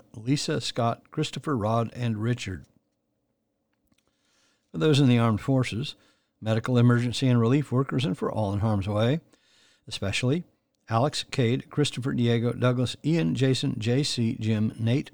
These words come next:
Paul, Peter, Rolf, Sean, Sean, Will, and Wyatt. For those celebrating birthdays today, especially James, Russell, and Eleanor. For the departed, on the anniversary of their death,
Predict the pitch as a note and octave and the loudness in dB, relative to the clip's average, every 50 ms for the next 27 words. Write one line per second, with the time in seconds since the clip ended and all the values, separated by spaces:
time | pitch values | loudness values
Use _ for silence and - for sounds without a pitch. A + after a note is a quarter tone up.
0 | - _ C3+ B2+ B2 B2 B2 B2 - - D3 C#3+ C#3+ D3+ - - B2+ A#2+ A#2+ A#2+ | -10 _ -2 -2 0 -2 -2 -4 -4 -2 -2 0 0 -2 -2 -2 0 0 0 -2
1 | - - - - C#3+ C#3 C#3+ D3 C#3 B2+ - - C#3 C3 C3 C3 - - A#2+ B2 | -4 -8 -4 -2 0 0 2 0 0 -2 0 0 0 2 2 2 0 2 2 2
2 | A#2 A#2+ - - - A#2 G2+ F#2+ G#2 A2+ B2 A#2+ F#2 - - - - - _ _ | 2 2 0 0 -2 -2 -2 0 0 0 2 0 0 -2 -6 -12 -18 -20 _ _
3 | _ _ _ _ _ _ _ _ _ _ _ _ _ _ _ _ _ _ _ _ | _ _ _ _ _ _ _ _ _ _ _ _ _ _ _ _ _ _ _ _
4 | _ _ _ _ _ _ _ _ _ - G#3 G3+ F#3 - - C#3+ C3+ C3+ C3 C#3 | _ _ _ _ _ _ _ _ _ -2 0 0 0 2 4 4 4 6 6 6
5 | C#3 C#3+ C#3+ D#3 E3+ - - D3 B2 A#2 G#2 - - B2 G#2+ A#2 C#3 F#3 G3 - | 4 4 4 2 0 0 2 2 2 2 2 0 -2 0 0 2 0 0 -2 -4
6 | - - G2+ F#2+ - B2 A2 G#2 G2 G2+ G#2 A#2+ A#2+ C#3+ E3+ F#3+ G3 F#3 - - | -4 -4 -4 -4 -2 -2 -2 -4 -4 -2 0 2 2 2 2 0 0 -2 -6 -10
7 | - _ _ _ _ _ _ B2+ D3+ D#3+ - - A#2 G#2+ A#2 B2+ - _ _ _ | -14 _ _ _ _ _ _ -4 -2 -2 -2 -2 -4 -4 -4 -6 -8 _ _ _
8 | D3 D3+ D3 - - B2+ C3 C3 B2 A2+ G2 F#2 E2+ E2 D#2+ E2 - - _ _ | -4 -4 -4 -4 -2 -2 0 2 2 2 0 -2 -4 -8 -10 -14 -16 -20 _ _
9 | _ _ _ _ _ _ _ _ _ _ _ _ _ _ _ _ _ _ _ _ | _ _ _ _ _ _ _ _ _ _ _ _ _ _ _ _ _ _ _ _
10 | _ _ _ _ _ _ G#2+ G#2+ G#2 A2+ A2 A2+ - - C3+ C3 A2+ G2+ C#2 C2+ | _ _ _ _ _ _ -4 -2 0 0 0 0 0 2 2 2 2 2 -2 -6
11 | - - A2+ G#2+ A2 - G#2 C3 C3 B2+ B2+ B2 - - - B2 A#2 G#2+ A#2 A#2 | -4 -4 -2 -2 -2 0 0 2 2 4 4 2 0 0 0 0 0 2 2 2
12 | A2 G#2 G#2 B2 C#3 D#3 D#3 - | 2 2 2 2 0 0 -2 -6